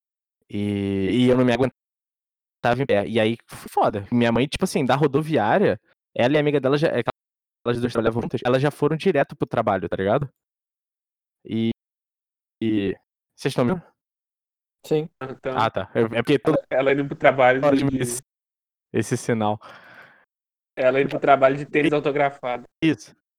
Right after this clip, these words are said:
Speaker 1: <laughs> Exatamente. E eu fui pra casa. Eu falei: "Ó, não vou pra aula. É, aguentei essa noite toda pra vocês virem tranquilo e tal." E aí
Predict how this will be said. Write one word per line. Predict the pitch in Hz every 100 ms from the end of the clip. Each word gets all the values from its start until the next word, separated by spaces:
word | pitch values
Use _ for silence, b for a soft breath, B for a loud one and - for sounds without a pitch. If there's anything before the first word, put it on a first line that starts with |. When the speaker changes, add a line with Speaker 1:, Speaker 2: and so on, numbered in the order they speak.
| -
Speaker 1:
<laughs> | - 170 196 196 208 175
Exatamente. | 156 160 226 214 170 147 -
E | 165 160
eu | 160 180
fui | - 214
pra | - 233
casa. | - 320 139
Eu |
falei: | - 147
"Ó, | 117
não | 101 113 170
vou | 143
pra | 151 131
aula. | 107 107 131 151 135 _ _ _ _ _ _ _ -
É, | 117
aguentei | 107 117 139
essa | 135
noite | 131 147 -
toda | 143 139 127 127 113 b b _
pra | 123
vocês | 123 135 123
virem | 123 131
tranquilo | 135 127 123 131
e |
tal." | 127 120 - _ _ _ -
E | 127 127
aí | 95 120